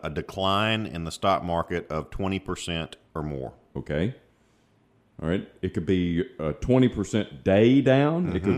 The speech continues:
Speaker 1: Mm-hmm.
Speaker 2: be, be a month where it trickled down a little here and there, a-, and by the end of the month, it was totally down twenty percent.
Speaker 1: Right.
Speaker 2: Right now, in twenty twenty-two, it's taken us about, what, fifty or sixty days to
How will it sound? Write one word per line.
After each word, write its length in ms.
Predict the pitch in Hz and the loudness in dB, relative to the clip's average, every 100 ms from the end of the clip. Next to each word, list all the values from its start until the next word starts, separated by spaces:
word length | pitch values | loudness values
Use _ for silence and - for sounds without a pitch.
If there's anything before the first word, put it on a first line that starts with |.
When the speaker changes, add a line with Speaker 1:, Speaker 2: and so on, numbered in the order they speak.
| 165 | 0
Speaker 1:
Mm-hmm. 0 | |
Speaker 2:
be, 80 | 180 - - | -4 -6 -2
be 220 | 104 113 | 2 4
a 80 | 95 | 4
month 520 | 90 101 123 139 - | 4 4 4 2 0
where 220 | 127 127 | 4 4
it 140 | 123 - | 4 2
trickled 340 | 139 131 123 | 0 2 2
down 480 | 131 127 127 123 123 - _ - | 2 4 4 2 -2 -14 _ -2
a 100 | 104 | 2
little 280 | 107 123 117 | 4 4 4
here 220 | 127 127 | 4 6
and 180 | 120 117 | 6 6
there, 180 | 120 123 | 4 4
a-, 260 | 110 107 95 | 2 0 2
and 100 | 95 | 2
by 100 | 110 | 4
the 140 | 107 120 | 4 4
end 120 | 113 | 4
of 60 | 104 | 4
the 80 | |
month, 340 | 107 139 135 127 | 4 4 2 -2
it 140 | 110 | -2
was 160 | 107 107 | -4 -4
totally 500 | - 120 113 113 110 | 2 2 4 2 2
down 440 | 101 107 113 110 - - | 2 2 2 2 -2 -6
twenty 320 | 110 104 98 | 0 2 0
percent. 400 | - - - 147 | -2 -12 -2 0
Speaker 1:
Right. 200 | 151 - - - _ | 2 -2 -14 -20 _
Speaker 2:
Right 320 | 107 120 - 92 | 6 6 4 2
now, 580 | 87 98 127 147 143 135 | 4 6 6 6 4 2
in 200 | 101 98 | 2 2
twenty 320 | 123 120 110 | 4 6 4
twenty-two, 840 | - 113 110 92 - 143 143 143 143 - | 2 4 4 2 2 4 4 2 -2 -4
it's 220 | 107 107 | -2 -2
taken 380 | - 123 117 110 | 0 2 2 2
us 160 | 107 - | 0 0
about, 420 | 104 107 107 - | 2 2 0 0
what, 320 | 92 73 - | -2 -2 -2
fifty 300 | 120 117 117 | -2 0 2
or 80 | 110 | 0
sixty 440 | 107 123 - - 107 | 0 -4 -4 -2 2
days 480 | 117 120 120 120 - | 4 4 2 -2 -6
to 180 | 104 | -10